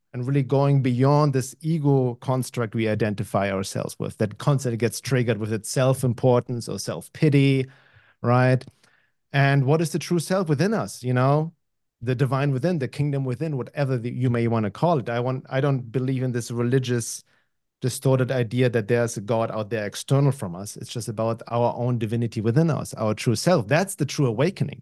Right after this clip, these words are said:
right? Once we come to that place, that's where we then really can create a better world.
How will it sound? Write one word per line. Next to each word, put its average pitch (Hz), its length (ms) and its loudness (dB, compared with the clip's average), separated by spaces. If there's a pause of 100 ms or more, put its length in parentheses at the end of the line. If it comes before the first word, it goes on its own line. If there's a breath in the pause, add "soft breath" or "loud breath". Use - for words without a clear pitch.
right? 123 220 4
Once 131 260 -2
we 131 60 -4
come 131 220 -4
to 127 140 2
that 147 280 2
place, 127 400 -2 (960 soft breath)
that's 151 420 2
where 135 220 0
we 131 120 0
then 123 240 -2
really 123 320 -4 (280)
can 127 200 2
create 127 340 0
a 131 40 -4
better 117 280 2
world. 151 420 2